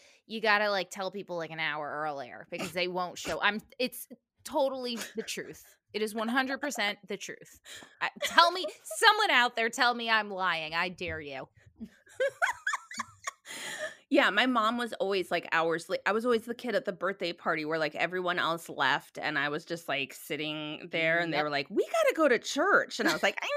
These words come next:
Speaker 2: so sorry, my mom will be here soon." Like, that was my childhood. So now as a, as an adult, I'm like, "I shall control everything and always be on time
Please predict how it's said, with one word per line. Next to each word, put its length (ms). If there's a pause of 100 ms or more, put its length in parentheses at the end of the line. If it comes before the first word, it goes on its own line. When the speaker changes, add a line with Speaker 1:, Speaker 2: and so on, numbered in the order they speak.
Speaker 2:
so 80 (240)
sorry, 540
my 0 (140)
mom 140
will 120
be 180
here 220
soon." 540 (560)
Like, 200
that 200
was 160
my 220
childhood. 520
So 120
now 280
as 220
a, 160 (200)
as 80
an 120
adult, 340
I'm 120
like, 220
"I 100
shall 220
control 440
everything 500
and 100
always 340
be 160
on 180
time 500